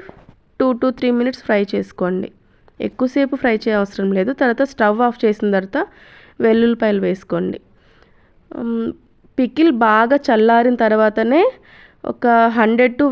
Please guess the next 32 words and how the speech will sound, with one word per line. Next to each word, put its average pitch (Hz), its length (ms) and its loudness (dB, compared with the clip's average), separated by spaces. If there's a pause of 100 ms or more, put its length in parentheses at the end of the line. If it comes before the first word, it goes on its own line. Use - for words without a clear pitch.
వన్ 226 120 0 (100)
ఫిఫ్టీ 233 280 -2 (160)
ఎంఎల్ 247 300 0 (520)
లెమన్ 233 320 2
జ్యూస్ 233 280 -2
వేసుకోండి. 185 560 -4 (160)
వేడిగా 233 360 4
ఉన్నప్పుడు 240 420 0
లెమన్ 208 280 0
జ్యూస్ 214 240 -2
వేయకూడదు, 190 440 -2 (120)
బాగా 196 300 0
చల్లారిన 196 380 0
తర్వాత 190 280 -6
వేసుకోండి. 180 440 -10 (680)
ఓకే 262 180 2 (100)
ఫ్రెండ్స్, 254 320 0 (220)
పికిల్ 240 380 -2
రెడీ 220 180 0 (100)
అయిపోయింది. 208 500 0 (640)
నా 226 60 2 (100)
వీడియో 226 280 2
కనుక 247 200 2 (100)
మీకు 220 260 0
నచ్చితే 208 380 -2 (260)
లైక్ 196 300 2
చేయండి, 214 320 0 (100)
షేర్ 190 360 0
చేయండి, 208 260 2 (100)
సబ్స్క్రైబ్ 208 480 -4
చేయడం 190 300 0
మాత్రం 185 240 -6